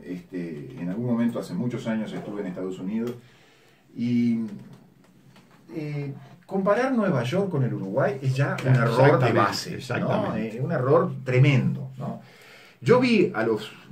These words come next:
Speaker 1: eh, agentes policiales norteamericanos, y lo voy a decir en términos que se entiendan bien, unos ranchos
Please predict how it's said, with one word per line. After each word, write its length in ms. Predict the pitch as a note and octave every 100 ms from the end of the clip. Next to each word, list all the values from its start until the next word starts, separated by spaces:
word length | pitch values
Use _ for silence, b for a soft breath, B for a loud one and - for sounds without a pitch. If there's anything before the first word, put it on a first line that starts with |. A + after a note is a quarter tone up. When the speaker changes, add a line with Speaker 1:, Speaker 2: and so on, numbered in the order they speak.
| E2
Speaker 1:
eh, 220 | F2+ F2 D3
agentes 560 | - D#3+ D3 C3 C3
policiales 680 | - G#2 F#2+ F2+ B2+ B2 G#2+
norteamericanos, 840 | G2 F#2 F2+ D#2+ C#2+ B1+ - - - -
y 80 | -
lo 80 | G#2+
voy 160 | F#3+ C#4
a 60 |
decir 260 | G3 F#3 G3+
en 80 | F3
términos 340 | E3 D#3+ C3
que 80 | A#2+
se 100 | A2
entiendan 380 | B2+ B2+ A2+ F#2+
bien, 280 | D#2+ C#2 B B B B B
unos 260 | D#3+ D3+ C3
ranchos 720 | D3 F3+ E3 C3+ A#2 - -